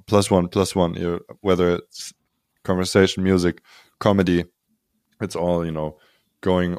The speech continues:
off what the previous person said in a, in a, in a meaningful way and in a,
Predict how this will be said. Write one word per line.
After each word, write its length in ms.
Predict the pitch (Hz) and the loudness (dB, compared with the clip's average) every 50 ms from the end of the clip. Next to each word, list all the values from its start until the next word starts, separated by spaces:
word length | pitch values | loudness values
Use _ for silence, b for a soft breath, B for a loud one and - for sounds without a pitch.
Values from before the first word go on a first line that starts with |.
| - - | -6 -2
off 340 | 98 92 90 - - - | -2 -2 -2 -4 -6 -4
what 200 | - 92 87 - | -2 -2 -2 -4
the 80 | - 92 | -6 -12
previous 420 | - - - 107 98 92 90 87 | -4 0 2 4 4 4 2 0
person 360 | - - - 90 82 - - 87 | 0 0 0 0 0 -2 -6 -8
said 360 | - - 90 80 73 - - - _ - | -4 -2 0 0 -2 -4 -10 -16 _ -12
in 140 | 87 82 82 | -10 -8 -6
a, 240 | 80 80 78 78 - _ _ _ _ _ _ _ _ _ | -8 -8 -10 -12 -16 _ _ _ _ _ _ _ _ _
in 140 | 90 85 85 | -10 -8 -6
a, 120 | 82 85 - - _ | -6 -8 -8 -10 _
in 140 | 95 87 82 | -8 -6 -6
a 40 | 82 | -4
meaningful 480 | 82 85 85 85 85 82 - - 82 | -4 -4 -4 -4 -6 -8 -8 -6 -4
way 220 | 78 82 87 85 82 | 0 2 2 2 2
and 140 | 85 85 85 | 0 -2 -4
in 120 | 85 82 | -2 -2
a, 120 | 82 82 | -2 -2